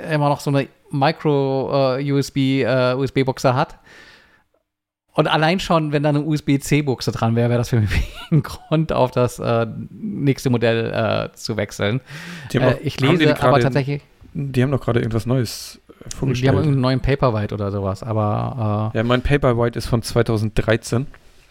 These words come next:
Speaker 1: Da lohnt sich's.
Speaker 2: Der ist auch nicht mehr so wide. <laughs> Deswegen fragte ich grad mal. Aber Oasis kann irgendwie mehr oder so, ne?
Speaker 1: Ja, der kann eigentlich schon fast zu viel. Wahrscheinlich wird mir auch ein neuer Paperwhite, äh,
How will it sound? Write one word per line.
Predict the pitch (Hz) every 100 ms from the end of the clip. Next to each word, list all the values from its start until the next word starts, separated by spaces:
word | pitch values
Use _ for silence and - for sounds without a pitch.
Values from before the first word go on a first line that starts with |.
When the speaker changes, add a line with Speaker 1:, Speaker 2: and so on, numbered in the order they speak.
| - - - -
Speaker 1:
Da | -
lohnt | 139 151 147
sich's. | 107 -
Speaker 2:
Der | 117
ist | -
auch | 151 120
nicht | 135 143
mehr | 120
so | 113 131 110 -
wide. | 127 101 113 - - - - - - - -
<laughs> | 123 - - 135 - 156 - - - - - - - - - _ _ _ _ _ _ -
Deswegen | 120 120 98
fragte | - 117 -
ich | -
grad | - 107
mal. | 98 95
Aber | - 110 113
Oasis | 107 - 120 135 -
kann | 131
irgendwie | 127 110 104
mehr | 107 110 98 110
oder | 95
so, | 101
ne? | 92 113 - _ _ _ _ _ _ _ _ _ _ _ _ _
Speaker 1:
Ja, | 143 123 120 120 131
der | 120 127 123
kann | 117 117
eigentlich | 120 127
schon | - 120 110
fast | 113 -
zu | -
viel. | - - 120 101
Wahrscheinlich | 107 - 107 104
wird | 113
mir | 110
auch | 107 107
ein | 110
neuer | 104 101
Paperwhite, | - 101 110 98 95 98 98
äh, | 110 98 98